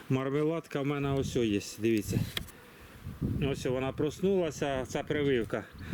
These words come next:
на геліусі, і ось вона йде. Тобто, ну, є у мене форма. І ще я її прищеплював на Кіровоградському.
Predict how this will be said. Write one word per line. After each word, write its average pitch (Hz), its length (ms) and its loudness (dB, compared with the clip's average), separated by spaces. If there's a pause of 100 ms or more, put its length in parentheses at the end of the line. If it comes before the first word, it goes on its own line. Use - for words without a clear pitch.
(220)
на 131 160 0
геліусі, 131 640 2
і 123 840 4
ось 120 240 0
вона 123 300 2
йде. 101 280 0 (140)
Тобто, 139 380 0
ну, 175 200 6
є 160 200 4 (100)
у 123 40 2
мене 123 240 0
форма. 113 400 2
І 120 40 0
ще 151 240 0
я 143 220 0
її 147 340 4 (480)
прищеплював 139 1600 0
на 147 480 0 (240)
Кіровоградському. 135 880 0